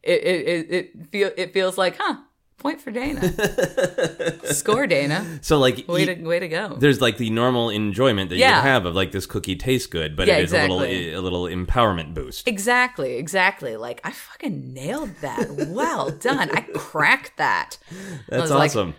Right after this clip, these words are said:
Speaker 1: "Made that cookie my bitch." Um, and bec-, but I also, like, it also feels like it has a personal stamp on it.
Speaker 2: Yeah.
Speaker 1: It's like, like, yes, I, I, I formed the, I, I created the flavor. I crafted the flavor profile of that cookie, um, or whatever it is.
Speaker 2: Right.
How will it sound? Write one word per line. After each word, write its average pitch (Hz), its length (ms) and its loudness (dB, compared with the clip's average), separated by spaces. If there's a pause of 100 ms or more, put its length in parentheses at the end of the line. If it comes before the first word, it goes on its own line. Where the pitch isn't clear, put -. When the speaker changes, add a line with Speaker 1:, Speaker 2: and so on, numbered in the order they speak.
(100)
Speaker 1:
"Made 196 240 -4
that 254 200 -2
cookie 175 360 -12
my 240 220 -8
bitch." 294 520 -6 (340)
Um, 208 220 6
and 240 100 4
bec-, 269 280 2
but 320 160 8
I 302 80 12
also, 294 400 6
like, 226 200 6
it 220 80 0
also 226 260 4
feels 240 180 0
like 220 100 4
it 190 60 -4
has 196 120 0
a 190 60 0
personal 202 400 -4
stamp 156 420 -2
on 92 180 -8
it. - 220 -18
Speaker 2:
Yeah. 82 400 2
Speaker 1:
It's 180 320 0
like, 180 220 0
like, 156 240 0
yes, 185 320 4
I, 170 160 6 (100)
I, 190 300 4
I 190 160 4
formed 202 460 -4 (100)
the, 156 280 0
I, 175 220 2
I 165 140 2
created 170 840 -4 (200)
the 143 120 -2
flavor. 160 460 -2
I 135 100 0
crafted 180 480 -4
the 151 80 -10
flavor 160 320 -2
profile 131 500 -4
of 143 200 -6
that 131 220 -8
cookie, 120 500 -8 (500)
um, 131 320 -6
or 139 160 -2
whatever 131 460 -4
it 123 80 -4
is. 107 220 -2
Speaker 2:
Right. 82 300 -2